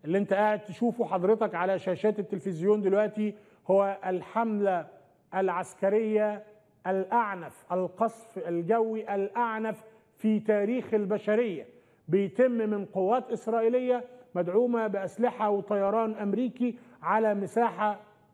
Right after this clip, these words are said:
ضيقة جدًا من الأرض، فيها حوالي اتنين ونص مليون إنسان بيعانوا من الإجرام، بيعانوا من الوحشية والبربرية، زي ما بتوصفها Financial Times،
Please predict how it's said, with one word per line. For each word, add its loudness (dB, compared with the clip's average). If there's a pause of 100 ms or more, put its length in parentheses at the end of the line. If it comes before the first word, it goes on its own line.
(200)
ضيقة 2
جدًا 0
من -4
الأرض، 0 (120)
فيها 0
حوالي -4
اتنين -4
ونص -8
مليون -4
إنسان -4 (600)
بيعانوا 2
من -2 (100)
الإجرام، 0
بيعانوا -2
من -4
الوحشية 0
والبربرية، 0 (320)
زي 6
ما -2
بتوصفها -2
Financial -4
Times، 0